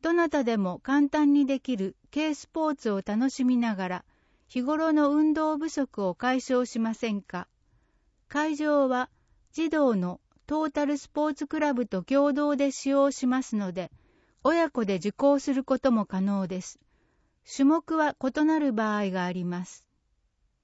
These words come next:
日時、毎月第二、第四土曜。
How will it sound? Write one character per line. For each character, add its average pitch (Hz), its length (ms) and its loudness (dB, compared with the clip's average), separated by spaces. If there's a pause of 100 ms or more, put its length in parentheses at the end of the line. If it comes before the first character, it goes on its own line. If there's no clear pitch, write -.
(640)
日 294 360 0
時、 196 280 -8 (400)
毎 294 260 2
月 - 540 -6
第 277 300 0
二、 277 340 2
第 285 320 4
四 285 300 4
土 262 160 2
曜。 180 320 -2